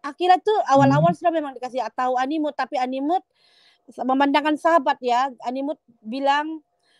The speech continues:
Speaker 1: eh, ke Akila, "Jangan kasih tahu siapa-siapa," gitu ya kan. Jadi Akila pun ya mendengar aja, tapi saya kasihan sama Animut. Itulah makanya setiap live-nya Animut, saya sering komen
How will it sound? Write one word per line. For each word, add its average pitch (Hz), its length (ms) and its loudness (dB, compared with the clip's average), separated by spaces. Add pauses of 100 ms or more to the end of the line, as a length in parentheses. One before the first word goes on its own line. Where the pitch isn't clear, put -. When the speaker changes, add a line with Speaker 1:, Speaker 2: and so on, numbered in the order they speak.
(300)
Speaker 1:
eh, 254 240 2
ke 247 160 -14
Akila, 320 400 -6
"Jangan 254 240 -8
kasih 254 240 -12
tahu 262 80 -2
siapa-siapa," 285 720 -2
gitu 247 240 -4
ya 247 160 0
kan. 294 160 -4
Jadi 277 160 -2
Akila 311 320 -2
pun 339 240 -8
ya 240 240 0
mendengar 269 480 -4
aja, 277 160 -2
tapi 269 240 -4
saya 320 160 0
kasihan 320 400 0
sama 294 240 -4
Animut. 294 320 -8
Itulah 294 320 2
makanya 254 400 2 (480)
setiap 294 480 0
live-nya 294 320 0
Animut, 294 560 2
saya 320 240 2
sering 359 480 -4 (160)
komen 302 480 -2